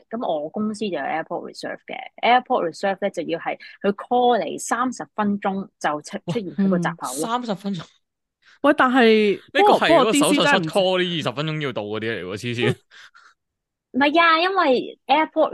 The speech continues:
Speaker 2: reserve 佢係，誒，assume 你喺個機場入邊㗎啦嘛。
Speaker 1: 但係，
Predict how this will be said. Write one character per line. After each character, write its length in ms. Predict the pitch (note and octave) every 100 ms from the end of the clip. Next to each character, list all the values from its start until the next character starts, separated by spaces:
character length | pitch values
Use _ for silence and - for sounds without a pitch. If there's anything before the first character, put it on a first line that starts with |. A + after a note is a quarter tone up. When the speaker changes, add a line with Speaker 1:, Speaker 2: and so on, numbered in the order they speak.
| G#3
Speaker 2:
reserve 340 | - B3+ B3+
佢 280 | - G3 F#3+
係， 540 | F3+ E3 D#3+ E3 D#3+
誒， 520 | - E3 D#3+ D#3 D3+ D3+ _ _ _ _
assume 500 | G#3 G3+ - C#4+ C4+
你 180 | F3+ F3+
喺 400 | - - E3 G3+
個 200 | F#3 E3+
機 160 | A3+
場 220 | A3 - C3
入 80 |
邊 340 | C3+ C#3 C3+ C3
㗎 80 | C#3+
啦 120 | D#3
嘛。 160 | C#3+ - - - _ _ _ _ _ _ _ _ _ _ _
Speaker 1:
但 160 | D3+
係， 60 | D3+